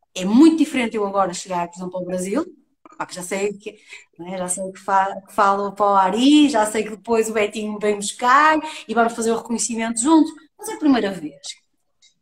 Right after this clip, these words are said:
E o Brasil até falas português, não é? Eh, mas quando vais para a Alemanha, ou, ou quando, a primeira vez que eu fui à Índia ou às Filipinas,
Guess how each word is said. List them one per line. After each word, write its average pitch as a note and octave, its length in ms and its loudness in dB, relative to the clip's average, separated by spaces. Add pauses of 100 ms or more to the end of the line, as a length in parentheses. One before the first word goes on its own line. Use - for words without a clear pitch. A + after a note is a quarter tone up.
E A#3+ 100 0
o B3 40 2
Brasil B3 260 4
até C#4+ 200 2
falas C#4+ 320 0
português, C#4+ 580 0
não E3 120 -4
é? A3+ 240 -6 (340)
Eh, E3 340 -10 (220)
mas F#3+ 220 -4
quando G3+ 280 -4
vais G#3+ 440 0 (340)
para G3 140 0
a F#3+ 40 2
Alemanha, G3 600 -2
ou, F3+ 680 -6 (100)
ou E3 540 -20
quando, A3 180 2
a - 260 -12
primeira F3+ 220 -6
vez F3+ 100 -6
que - 80 -16
eu F3+ 40 -16
fui F3+ 160 -10
à D#3 60 -6
Índia A#3 240 2
ou G3 60 2
às F#3 120 -8
Filipinas, G3 600 -6